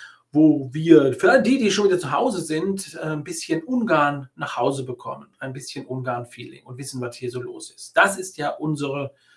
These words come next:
Intention, warum wir das hier machen. Und, äh, viele sind ja noch in der glücklichen Lage, dass sie noch in Ungarn sind, dass sie teilweise auch hier leben oder teilweise auch sehr lange hier Urlaub machen und dann noch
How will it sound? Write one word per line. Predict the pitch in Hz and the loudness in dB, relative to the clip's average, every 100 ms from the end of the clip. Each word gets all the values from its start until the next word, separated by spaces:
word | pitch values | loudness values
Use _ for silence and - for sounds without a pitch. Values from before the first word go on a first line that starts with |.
| _ _ - | _ _ -2
Intention, | 180 165 135 123 139 143 156 131 | 0 0 -2 -2 -4 -2 -2 -2
warum | 131 151 160 | -2 -2 -4
wir | 139 | -4
das | 131 - | -8 -8
hier | 120 | -6
machen. | 127 165 165 160 - _ _ _ - - | -2 -2 -2 -6 -10 _ _ _ -20 -12
Und, | 143 139 135 127 135 | -4 -2 -2 -4 -2
äh, | 135 | -2
viele | 123 240 208 | -2 -2 0
sind | 160 208 | 0 0
ja | 160 | 0
noch | 151 | 0
in | 156 | -2
der | 139 | 0
glücklichen | 175 151 131 | 0 -2 -6
Lage, | 160 165 147 | -4 -2 -2
dass | 143 | -6
sie | 143 | -8
noch | 139 | -8
in | 131 | -8
Ungarn | 131 113 120 | -8 -8 -8
sind, | 147 320 370 - - 151 | -4 0 2 0 -4 -10
dass | - | -8
sie | 151 | -6
teilweise | - 151 147 139 147 | -2 0 0 -2 -4
auch | - | -8
hier | - 120 | -6 -6
leben | 107 120 180 277 240 226 - _ - - - | -4 0 0 0 -2 -2 -4 _ -20 -16 -6
oder | 151 135 | -2 -2
teilweise | 135 135 135 131 - | -2 -2 -2 -4 -8
auch | |
sehr | - 117 | -8 -6
lange | 120 190 | -4 -2
hier | 175 156 165 156 165 | -4 -2 -2 -2 0
Urlaub | 160 151 143 | 0 0 -6
machen | 143 139 143 135 | -6 -8 -8 -12
und | 117 131 127 - - | -10 -12 -12 -12 -12
dann | 127 127 | -10 -12
noch | 131 123 - | -12 -12 -16